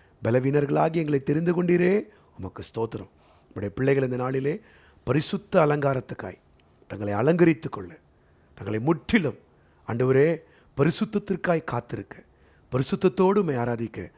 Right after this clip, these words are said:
உம்முடைய பிள்ளைகளுக்கு உதவி செய்யும். ஆண்டவரே, உம்முடைய வல்லமை பெரியதப்பா. பலவீனர்களாய் அல்ல, பலவான்களாய் உம்முடைய பிள்ளைகளை தொடர்ந்து வைத்து, பலத்தின் மேல் பலம் தந்து நடத்துகிற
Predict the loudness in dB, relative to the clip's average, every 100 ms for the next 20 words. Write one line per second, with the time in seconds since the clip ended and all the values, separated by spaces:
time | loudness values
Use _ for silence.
0 | _ _ -12 -6 -2 0 0 -4 -4 -4
1 | -8 -16 -20 _ _ _ _ _ -12 -6
2 | 0 2 2 -2 _ _ _ -6 -4 0
3 | 2 2 0 0 0 0 -2 -6 -14 -18
4 | _ _ _ _ 2 4 6 4 4 4
5 | 4 4 0 -2 -6 -12 -20 -20 -6 2
6 | 4 4 4 4 2 2 0 -2 0 0
7 | 0 -4 -6 -20 -12 -4 2 4 4 4
8 | 2 0 -12 -14 _ _ 0 4 4 2
9 | -2 0 -2 0 0 0 -2 -4 -2 -2
10 | -2 -2 2 2